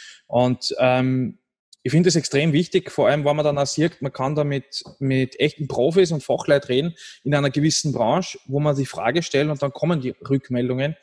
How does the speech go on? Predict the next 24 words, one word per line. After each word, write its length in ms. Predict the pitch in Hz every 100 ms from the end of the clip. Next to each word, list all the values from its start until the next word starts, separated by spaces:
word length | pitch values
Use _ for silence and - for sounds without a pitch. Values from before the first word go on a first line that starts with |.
| - - -
und 180 | - 127
dementsprechend 880 | 139 160 143 - 131 139 - 147 131 -
erarbeitest 560 | 120 131 143 143 - 135
du 280 | - 143 147 -
nicht 200 | 135 -
nur 260 | 160 135 123
Wissen, 460 | 175 - 214 262 - _ _
sondern 140 | - 135
du 80 | 135
erweiterst 520 | 135 120 143 165 -
deinen 140 | 143
Horizont, 600 | 135 151 180 180 196 233 - - - -
was 140 | 139
ja 80 | 143
sowieso 300 | - 175 165
in 40 |
unserer 300 | 147 180 165
Branche 300 | 127 135 143
extrem 280 | 127 - 139
wichtig 300 | 139 160 156
ist, 160 | 185 -
das 80 | 135
ist 160 | -
klar. 320 | 120 127 180